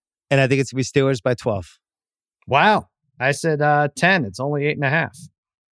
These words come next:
Speaker 1: Oof.
Speaker 2: Wait, do I have a chance here? Three,
Speaker 1: I guess
Speaker 2: four,
Speaker 1: Vegas
Speaker 2: five?
Speaker 1: doesn't under-, trust them either.
Speaker 2: Seven to five with two left.
Speaker 1: I'm not,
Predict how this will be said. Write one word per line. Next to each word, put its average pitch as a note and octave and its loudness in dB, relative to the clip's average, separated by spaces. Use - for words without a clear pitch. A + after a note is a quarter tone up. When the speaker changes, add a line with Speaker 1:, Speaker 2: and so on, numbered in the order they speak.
Speaker 1:
Oof. - -4
Speaker 2:
Wait, B2+ -6
do F#2+ -6
I - -4
have C#3 -6
a C3 -6
chance D3+ -6
here? G3 -6
Three, C3 -4
Speaker 1:
I - -4
guess C3 2
Speaker 2:
four, C3+ -2
Speaker 1:
Vegas C3+ 2
Speaker 2:
five? C3 -2
Speaker 1:
doesn't A2 2
under-, G#2 -4
trust G#2 -6
them F#2+ -2
either. B2 -4
Speaker 2:
Seven D3+ -4
to D#3+ 0
five D#3 0
with A2+ -8
two E3 -2
left. C#3+ -2
Speaker 1:
I'm D3 2
not, C#3 2